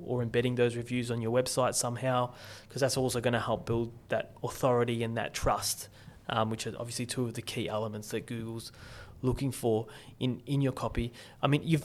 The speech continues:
you've spoken about the number of core updates that have happened recently,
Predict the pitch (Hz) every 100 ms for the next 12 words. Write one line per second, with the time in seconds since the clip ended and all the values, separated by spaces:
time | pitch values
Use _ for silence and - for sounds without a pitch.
0 | - 165 135 - 170 180 196 170 156 92
1 | 139 131 123 131 151 143 113 110 - -
2 | 120 113 - 110 90 - - - 131 127
3 | - 131 - 113 113 120 - 120 113 101
4 | 87 117 -